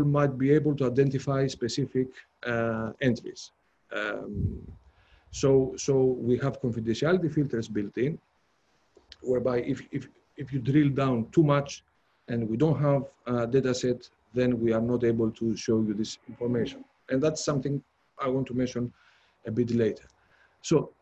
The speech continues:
this, this itself is the database itself, and, uh, it's like plastiline. Uh, a-, anyone can use it in any way that they, they, they see fit, and it even has some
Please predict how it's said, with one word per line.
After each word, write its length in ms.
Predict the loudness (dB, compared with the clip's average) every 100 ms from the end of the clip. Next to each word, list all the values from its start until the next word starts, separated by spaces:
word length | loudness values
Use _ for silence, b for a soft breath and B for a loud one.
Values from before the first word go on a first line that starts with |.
| _
this, 500 | -10 -2 -2 -2 -6 -8
this 320 | -2 0 0
itself 640 | -4 -2 0 0 -2 -6 _ _ _
is 520 | -6 -4 -4 -6 -10 _ _ _ _ _ _ -4
the 160 | -4
database 680 | 0 0 0 0 0 -2 -4
itself, 380 | -10 -4 -2 -2 -6 _ _ _ _ _ _
and, 320 | -6 -4 -2
uh, 300 | -2 -2 -4
it's 240 | -6 -6 -2
like 240 | -2 -2
plastiline. 560 | 0 0 2 -2 -2 -8 -14 -14
Uh, 260 | -10 -10 -12 _ _ -20 -10
a-, 500 | -6 -4 -6 -4 -2
anyone 340 | 0 2 0
can 220 | 0 0
use 220 | 2 4
it 200 | 2 0
in 340 | -4 -2 0 2
any 160 | 2
way 300 | 4 6 6
that 200 | 4 0
they, 380 | 0 0 0 0
they, 160 | 0 0
they 140 | 2
see 180 | 2 -2
fit, 340 | -2 -4 -4 -10
and 120 | -6 -6 -6
it 120 | -4
even 220 | -2 -2 -4
has 300 | -4 -6 -4
some 240 | -4 -4